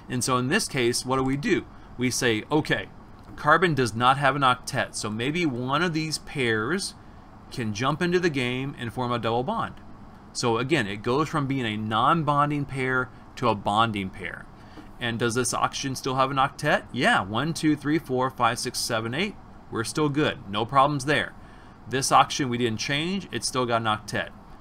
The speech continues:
This carbon, unfortunately, still does not have an octet. So we need to do something 'cause it only has six. And in this case, just due to kind of the,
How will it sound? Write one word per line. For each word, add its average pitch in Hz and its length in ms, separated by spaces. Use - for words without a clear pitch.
This 123 180
carbon, 185 400
unfortunately, 139 640
still 208 340
does 185 180
not 151 260
have 147 220
an 135 100
octet. 120 560
So 135 160
we 131 120
need 156 220
to 147 80
do 143 160
something 143 420
'cause 101 180
it 127 80
only 180 200
has 170 180
six. - 600
And 165 140
in 185 100
this 247 180
case, 175 280
just - 260
due 165 160
to 160 80
kind 139 240
of 120 180
the, 113 240